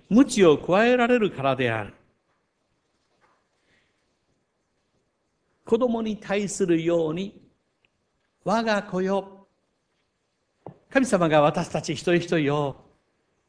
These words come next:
子供、我が子よと呼んでくださっています。すべての人が神様から我が子よと呼ばれているのではないのです。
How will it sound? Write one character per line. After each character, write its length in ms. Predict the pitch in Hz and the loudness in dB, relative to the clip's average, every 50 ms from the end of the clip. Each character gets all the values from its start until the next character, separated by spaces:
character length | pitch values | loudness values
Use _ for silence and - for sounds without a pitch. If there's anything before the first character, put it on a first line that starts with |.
| _ - - | _ -20 -10
子 160 | - 196 202 | -6 -4 -2
供、 520 | 233 226 226 220 226 220 220 - - - _ _ - - - _ _ | 0 0 0 -2 -2 -4 -6 -10 -18 -20 _ _ -20 -20 -20 _ _
我 260 | - 147 185 240 269 285 | -8 0 2 2 4 4
が 180 | 285 269 240 233 | 4 2 2 2
子 180 | 240 - 208 | 0 0 2
よ 220 | 214 214 214 214 208 | 2 4 2 2 0
と 340 | 214 214 202 202 202 196 208 | 0 2 2 4 4 2 0
呼 160 | 123 123 127 | -2 -2 0
ん 40 | 135 | 0
で 120 | 131 135 131 | 0 0 -2
く 80 | - | 0
だ 100 | 131 131 | -2 -2
さ 140 | 127 - 139 | -2 -2 -4
っ 60 | 131 | -6
て 140 | - - 139 | -6 -6 -6
い 80 | 131 123 | -6 -6
ま 120 | 131 131 | -6 -8
す。 200 | - - - - _ _ _ _ _ - - - - - _ _ _ _ _ _ _ _ _ _ _ _ _ _ _ _ _ _ _ _ _ _ _ _ _ _ _ _ _ _ _ _ _ | -10 -12 -16 -20 _ _ _ _ _ -20 -20 -20 -20 -20 _ _ _ _ _ _ _ _ _ _ _ _ _ _ _ _ _ _ _ _ _ _ _ _ _ _ _ _ _ _ _ _ _
す 140 | - - 269 | -10 -4 -4
べ 100 | 269 196 | -2 0
て 80 | 185 | 2
の 80 | 160 147 | 0 0
人 200 | 131 - 160 135 | 0 -2 -4 -4
が 280 | 139 143 139 139 139 139 - - _ _ _ _ _ _ _ _ _ _ _ _ _ | -2 -2 -4 -6 -8 -10 -14 -20 _ _ _ _ _ _ _ _ _ _ _ _ _
神 160 | - 170 147 139 | -10 -8 -8 -8
様 220 | - 135 127 127 | -8 -8 -10 -8
か 100 | - 139 | -8 -8
ら 160 | 131 127 120 | -6 -6 -6
我 180 | - 139 151 151 | -4 -4 -4 -4
が 140 | 147 135 127 | -4 -6 -6
子 160 | - - 143 | -4 -4 -4
よ 140 | 135 135 - | -4 -4 -6
と 80 | 127 | -6
呼 100 | 120 123 | -6 -4
ば 120 | 120 139 135 | -4 -4 -4
れ 100 | 139 139 | -6 -6
て 120 | - 147 | -6 -8
い 40 | 139 | -6
る 80 | 127 | -4
の 100 | 131 123 | -4 -4
で 80 | 117 120 | -4 -6
は 140 | 113 117 117 | -6 -6 -6
な 180 | 117 131 135 | -6 -6 -6
い 60 | 127 123 | -6 -8
の 100 | 120 110 | -8 -10
で 100 | - 113 | -12 -16
す。 220 | - - - - | -16 -18 -20 -20